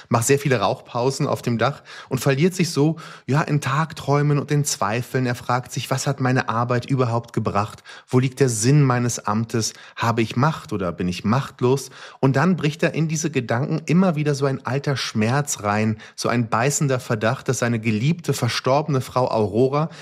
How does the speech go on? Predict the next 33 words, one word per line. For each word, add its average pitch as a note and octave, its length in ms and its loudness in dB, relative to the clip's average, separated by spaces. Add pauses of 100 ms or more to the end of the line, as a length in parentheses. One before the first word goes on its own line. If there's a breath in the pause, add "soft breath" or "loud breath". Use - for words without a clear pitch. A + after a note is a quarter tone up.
(140)
ihn C3+ 120 0
vor A#2+ 160 -2
vierzig F3 500 -2
Jahren B2 340 0
mit A#2+ 160 -4
einem A#2+ 240 -2
Kollegen A#2 460 0
vert-, - 320 -6
betrogen A#2+ 560 0
hat. D2+ 180 -6 (440 loud breath)
Und C#3 100 4
natürlich D#3 340 2
denken D#3 540 0
nicht D3 180 2
nur, C#3+ 140 4
glaube B2+ 240 2
ich, B2 100 -6
Italiener C3+ 560 0
an A#2+ 140 0
Sergio C3+ 380 0
Mattarella, B2 560 0
den G2+ 140 -2
aktuellen A#2+ 600 -2
Präsidenten A2 720 -2
Italiens. A2 520 -2
Er G#2+ 60 -2
ist G2 80 -2
auch G#2 240 -2
Witwer, A#2 140 -2 (180)
Jurist, G#2+ 540 -2
Christdemokrat, G#2+ 920 -2
sehr A#2 160 -2
verfassungstreu. A#2 920 -2